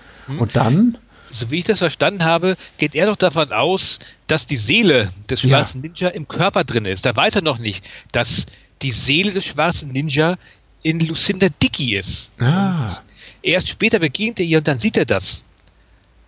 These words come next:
Speaker 2: Und
Speaker 1: Und ja, der
Speaker 2: wo
Speaker 1: Körper
Speaker 2: verbleibt der
Speaker 1: wird
Speaker 2: Leichnam?
Speaker 1: äh, nachher, dann später, dann ganz am Ende, fährt er dann die, die Seele des bösen, des schwarzen Ninja zurück in seinen Körper.
Speaker 2: Ah, so, natürlich, ja.
Speaker 1: Und dann ist er ein Zombie-Ninja.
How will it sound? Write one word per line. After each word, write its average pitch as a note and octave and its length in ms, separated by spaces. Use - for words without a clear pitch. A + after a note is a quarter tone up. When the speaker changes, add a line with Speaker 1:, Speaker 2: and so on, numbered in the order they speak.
Speaker 2:
Und B2 80
Speaker 1:
Und B2+ 160
ja, F3 240
der C#3+ 280
Speaker 2:
wo C#3 60
Speaker 1:
Körper D#3+ 80
Speaker 2:
verbleibt C#3 380
der B2+ 80
Speaker 1:
wird C3+ 40
Speaker 2:
Leichnam? F#3+ 560
Speaker 1:
äh, D3+ 160
nachher, F#3+ 540
dann E3+ 180
später, A3 360
dann D3+ 240
ganz E3 200
am E3 80
Ende, F3 300
fährt - 280
er G#3 100
dann F3 420
die, E3+ 100
die C#3+ 140
Seele E3 300
des E3 180
bösen, C3 540
des B2+ 120
schwarzen C3+ 320
Ninja F3 220
zurück - 280
in D#3+ 100
seinen D3 200
Körper. F#3+ 520
Speaker 2:
Ah, D3+ 180
so, F#3 160
natürlich, C#3 580
ja. - 160
Speaker 1:
Und A2+ 120
dann C#3 100
ist E3+ 120
er G#3 80
ein F#3+ 80
Zombie-Ninja. C3 840